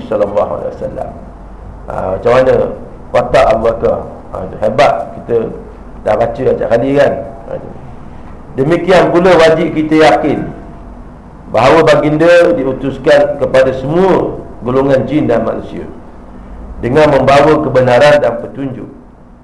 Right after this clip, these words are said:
Firman Allah, "A'udzubillahi minasyaitanirrajim. Ya qaumana,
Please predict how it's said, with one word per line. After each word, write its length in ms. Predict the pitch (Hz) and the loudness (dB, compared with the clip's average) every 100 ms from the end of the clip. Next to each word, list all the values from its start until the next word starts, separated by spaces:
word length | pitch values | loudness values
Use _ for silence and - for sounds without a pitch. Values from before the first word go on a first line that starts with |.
| - | -16
Firman 320 | 117 120 123 120 | -8 -6 -4 -4
Allah, 520 | 123 131 120 87 - | -2 0 0 -2 -8
"A'udzubillahi 800 | 107 127 110 110 113 117 123 113 113 | -8 -8 -8 -10 -6 -2 -2 -2 -6
minasyaitanirrajim. 1300 | 113 110 - 110 104 113 113 107 104 104 110 104 - - - - - - - 98 | -8 -10 -8 -10 -8 -4 -2 -2 -4 -6 -6 -10 -12 -18 -20 -20 -20 -20 -16 -2
Ya 480 | 131 196 139 - - | 2 4 4 2 2
qaumana, 760 | 135 123 120 143 135 107 - | 2 2 0 2 2 0 -4